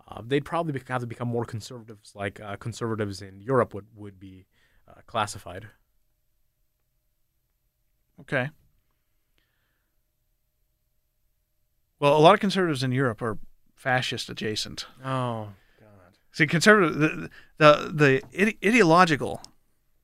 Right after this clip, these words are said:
Speaker 2: alignments of the parties in Europe are, kind of exist on different axes. So a lot of them are kind of fascist adjacent, but at the same time, they're more socially moderate. But so if, uh, i-, if we game that out,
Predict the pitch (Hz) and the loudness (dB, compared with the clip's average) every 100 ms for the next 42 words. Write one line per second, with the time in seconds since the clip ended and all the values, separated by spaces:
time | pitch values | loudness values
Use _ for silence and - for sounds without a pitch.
0 | _ _ _ - 135 131 131 117 - 117 | _ _ _ -6 -2 0 0 -2 -6 -8
1 | - 120 104 113 110 101 - - - 170 | -4 -4 -4 -6 -8 -8 -10 -10 -4 -4
2 | 135 - - 123 131 131 120 107 - 117 | -4 -12 -12 -4 -2 -2 -4 -8 -8 -8
3 | 104 104 - 107 - - - _ _ _ | -10 -10 -10 -12 -10 -14 -16 _ _ _
4 | _ _ _ - 123 107 104 127 170 180 | _ _ _ -10 -8 -6 -4 2 2 2
5 | 127 - 147 120 131 135 135 127 120 107 | -2 -4 -6 -4 -2 -2 -4 -8 -10 -6
6 | 117 120 107 95 - 113 120 - 135 131 | -6 -4 -8 -10 -8 -10 -8 -6 -4 -4
7 | 135 117 110 104 123 113 110 - 113 104 | -6 -6 -6 -10 -10 -8 -8 -6 -8 -8
8 | 107 98 95 92 - - - _ _ _ | -10 -10 -10 -10 -14 -16 -20 _ _ _
9 | _ _ _ - 135 - 135 123 117 - | _ _ _ -14 -6 0 2 2 -2 -8
10 | _ _ _ _ _ _ _ _ _ _ | _ _ _ _ _ _ _ _ _ _
11 | _ _ _ _ _ _ _ _ _ - | _ _ _ _ _ _ _ _ _ -6
12 | 156 - 139 143 156 - - _ _ 151 | -6 -4 -6 -6 -10 -12 -20 _ _ -8
13 | 160 160 131 131 117 98 90 | -4 -2 -2 -2 -4 -6 -10